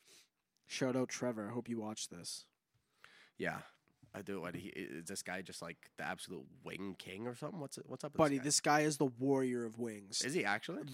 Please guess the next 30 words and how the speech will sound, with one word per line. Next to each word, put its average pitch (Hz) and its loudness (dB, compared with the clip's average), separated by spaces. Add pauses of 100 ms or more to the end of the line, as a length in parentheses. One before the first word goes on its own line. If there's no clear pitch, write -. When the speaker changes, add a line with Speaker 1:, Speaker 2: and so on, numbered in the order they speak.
(120)
Speaker 1:
Like, 135 -6
like, 147 4
he's, 160 0
Speaker 2:
You're 160 8
Speaker 1:
he's - 8
Speaker 2:
going 190 8
for - -2
wings 139 4
with 131 0
him 131 2
tonight, 117 -2
Speaker 1:
Yeah, 147 4
Speaker 2:
right? - 0
Speaker 1:
tonight, 139 2
yeah. 127 0 (140)
Speaker 2:
Dude, 92 -4
this 92 -4
Speaker 1:
He 170 -2
Speaker 2:
guy's 151 6
gonna 139 4
absolutely 120 4
degrade 98 0
these 80 -4
wings. 87 -2
Oh, 123 4
there's 95 -2
fucking 101 -2
too 135 0
much 98 0
sauce. 113 0